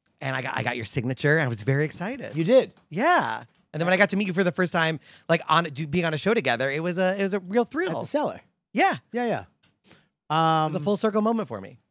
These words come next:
Speaker 2: um, well, here's the thing. I've known you for a long time. And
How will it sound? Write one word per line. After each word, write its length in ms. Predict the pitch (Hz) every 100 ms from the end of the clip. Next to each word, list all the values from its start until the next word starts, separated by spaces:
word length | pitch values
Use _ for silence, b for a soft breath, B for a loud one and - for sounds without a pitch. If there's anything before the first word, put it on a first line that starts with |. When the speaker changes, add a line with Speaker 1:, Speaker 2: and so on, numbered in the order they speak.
| -
Speaker 2:
um, 540 | 156 160 160 160 156 -
well, 360 | 190 240 220
here's 280 | 165 208 220
the 60 | 190
thing. 240 | 208 143
I've 120 | 131
known 140 | 156 208
you 80 | 190
for 120 | 131
a 40 |
long 200 | 120 117
time. 400 | 120 113 160 180 _ _ _ _ _ _
And 440 | 135 143 143 139